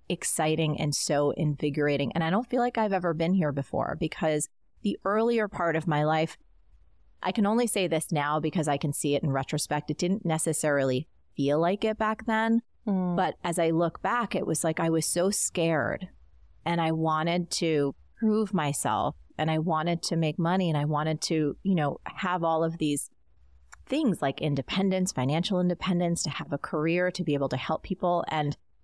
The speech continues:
Speaker 1: so much of that drive and work and constant pushing for, like, decades. Once I did that, I was like, "Okay, well, now what? I don't want to keep doing that for the next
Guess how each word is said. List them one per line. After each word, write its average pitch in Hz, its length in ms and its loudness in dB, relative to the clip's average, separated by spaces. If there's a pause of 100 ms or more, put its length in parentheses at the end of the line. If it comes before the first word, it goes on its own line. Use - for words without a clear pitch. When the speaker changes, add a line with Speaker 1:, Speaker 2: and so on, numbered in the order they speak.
(160)
Speaker 1:
so 214 380 2
much 208 240 2
of 156 120 -2
that 139 240 -2
drive 143 680 0
and 143 260 0
work 160 420 -2
and 151 220 -2
constant 170 760 -4
pushing 151 580 -2
for, 151 220 0
like, 139 280 -2 (120)
decades. 202 760 -2 (280)
Once 180 320 -2
I 180 80 0
did 202 220 -2
that, 160 100 2
I 139 40 2
was 143 120 0
like, 147 200 -2
"Okay, 170 520 0 (320)
well, 170 460 0 (300)
now 175 240 0
what? - 440 -6 (480)
I 190 80 0
don't 240 160 0
want 226 140 2
to 214 40 2
keep 214 240 -4
doing 214 300 2
that 202 180 2
for 139 160 -4
the 139 80 0
next 123 360 -2